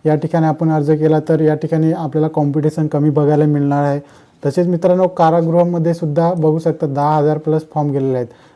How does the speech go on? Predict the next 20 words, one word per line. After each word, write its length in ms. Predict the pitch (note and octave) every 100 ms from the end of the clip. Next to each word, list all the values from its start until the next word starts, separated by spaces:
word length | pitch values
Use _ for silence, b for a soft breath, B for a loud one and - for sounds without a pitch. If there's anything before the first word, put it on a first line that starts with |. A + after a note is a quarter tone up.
| -
म्हणजे 180 | D3+ E3+
मित्रांनो, 460 | E3+ E3+ F3 F3
कारागृह 720 | F3 F3 D#3+ D#3 E3 E3 F3+ G3 A3
आणि 280 | D3+ D3+ E3 b b b -
जे 280 | C#3+ D#3 D3+
एसआरपीएफ 540 | D3 F3+ E3 F3 E3+
आहे 220 | E3 F3+ D#3+
या 120 | D#3+ D#3 C#4+ - -
दोन 300 | E3+ D#3 E3
पदांसाठी 640 | E3 D#3+ E3 E3 D#3+ E3 F#3
अर्ज 280 | E3 D3
मोठ्या 440 | E3 F3 D#3 C#3 D#3
प्रमाणात 360 | D#3+ D3+ D#3
गेलेले 340 | C#3+ C#3 C#3+ D3+
आहेत. 180 | C#3+ D3 b b _ -
तर 100 | F3+
मित्रांनो, 480 | F3+ F#3+ G3 G3 G#3
अशाच 320 | E3 G3 F#3+
प्रकारच्या 480 | - F#3 F#3+ F3+ F#3
नवनवीन 400 | F3+ F3+ F3+